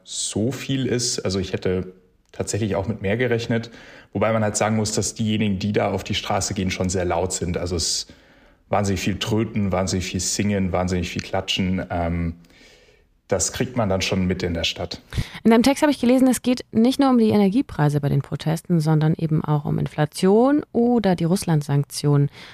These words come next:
Speaker 2: Was für Slogans, was für Forderungen hast du denn da so wahrgenommen?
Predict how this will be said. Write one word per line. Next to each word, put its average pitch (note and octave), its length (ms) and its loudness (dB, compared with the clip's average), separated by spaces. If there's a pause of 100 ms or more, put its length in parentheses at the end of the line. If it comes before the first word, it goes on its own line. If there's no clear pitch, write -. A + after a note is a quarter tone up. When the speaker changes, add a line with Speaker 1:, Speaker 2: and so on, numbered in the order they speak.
(140)
Speaker 2:
Was - 160 4
für B3+ 100 4
Slogans, G3 720 4
was F3+ 200 0
für E3+ 380 4
Forderungen D3+ 720 2
hast D3+ 160 -4
du - 20 -6
denn D3 160 2
da C#3+ 120 2
so C#3 260 -2 (180)
wahrgenommen? C3+ 680 -2